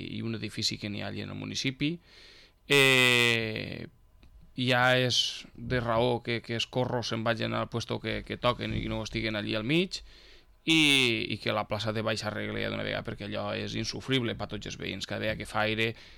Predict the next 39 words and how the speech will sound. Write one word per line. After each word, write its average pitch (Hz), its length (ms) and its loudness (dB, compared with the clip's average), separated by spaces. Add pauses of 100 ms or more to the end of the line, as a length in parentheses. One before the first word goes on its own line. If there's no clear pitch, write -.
(180)
les 120 260 0
palaes 120 460 6
de 123 80 2
terra 123 400 6
que 117 160 -4
s'arrepleguen 110 1040 0
tota 117 220 -2
la 110 80 -2
contorna, 110 540 -6 (120)
eh, 104 300 -6
fa 120 240 0
molt 113 320 -2
difícil 107 480 -6 (160)
el 110 160 -8
est-, - 240 -14
el 104 160 -6
viure 101 240 -8
allí. 101 160 -6
I - 340 -16
després - 220 -12
quan 117 100 -2
plou 113 220 0
allò 110 160 0
és 113 80 -4
un 113 240 -4
terrer, 147 380 4 (100)
en 113 80 -6
fi, 120 160 -4 (400)
allò 123 320 6
urbanísticament, 120 800 2 (380)
eh, 113 320 -2
és 107 100 -4
un 117 80 0
desastre 113 320 -2
avui 98 160 -6
per - 160 -10
avui. 101 140 -6 (340)
Per 123 180 4
tant, 113 300 -2